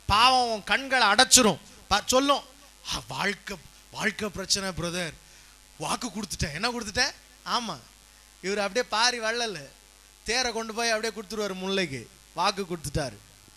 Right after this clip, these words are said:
சீரியஸா சொல்லிட்டு இருக்கிறேன் சில விஷயங்களை. வாலிப பிள்ளைங்க பரிசுத்தமா இருக்கணும். கண்ணை அங்க இங்க திரும்ப கூடாது. சர்ச்சில் நான் எல்லா இடத்துலையும் பார்த்துட்டு இருக்கிறேன் உங்களை.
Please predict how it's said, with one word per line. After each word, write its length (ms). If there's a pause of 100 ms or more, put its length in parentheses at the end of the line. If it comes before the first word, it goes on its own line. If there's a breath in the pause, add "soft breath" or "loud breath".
(1400)
சீரியஸா 300
சொல்லிட்டு 280
இருக்கிறேன் 360
சில 160
விஷயங்களை. 480 (680 soft breath)
வாலிப 480
பிள்ளைங்க 440 (300)
பரிசுத்தமா 600
இருக்கணும். 280 (460 soft breath)
கண்ணை 380
அங்க 320
இங்க 180
திரும்ப 360
கூடாது. 340
சர்ச்சில் 440 (920 soft breath)
நான் 160
எல்லா 300
இடத்துலையும் 300
பார்த்துட்டு 300
இருக்கிறேன் 200
உங்களை. 220